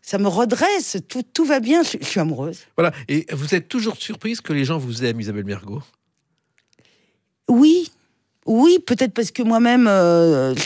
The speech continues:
Speaker 1: je, j'ai pas tellement de sympathie pour moi-même, donc, euh, je suis toujours étonnée qu'on puisse, euh, m'aimer, quoi. C'est, euh, oui, oui, bah oui, je, je, c'est comme ça,
Speaker 2: Oui.
Speaker 1: c'est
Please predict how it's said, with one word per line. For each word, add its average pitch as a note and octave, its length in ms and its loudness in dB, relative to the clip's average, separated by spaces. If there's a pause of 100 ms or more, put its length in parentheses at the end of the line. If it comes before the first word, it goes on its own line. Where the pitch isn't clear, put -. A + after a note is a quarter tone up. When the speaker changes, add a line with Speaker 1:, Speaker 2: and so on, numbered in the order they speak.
Speaker 1:
je, E3+ 280 2
j'ai D#3+ 180 -4 (180)
pas D#3+ 380 4 (400)
tellement C#3+ 320 2
de C#3 60 0
sympathie C#3+ 400 -2
pour D3 160 -2
moi-même, A#3 440 4
donc, A3+ 340 0
euh, G#3+ 100 4 (100)
je G#3 60 -2
suis - 220 -6
toujours D4 320 -6
étonnée B3 500 0
qu'on G#3 220 -4
puisse, - 500 -4
euh, B2+ 840 2
m'aimer, F#3 460 2
quoi. D#3+ 280 -4
C'est, D3+ 360 -2
euh, A2 360 2
oui, A3 320 2 (140)
oui, F#3 160 -2
bah D3 160 -4
oui, D3 220 -2 (120)
je, C#3+ 180 -2
je, C3 260 -8
c'est - 160 -12
comme D#3+ 160 2
ça, C#3 280 -2
Speaker 2:
Oui. B2+ 100 -2
Speaker 1:
c'est - 300 -6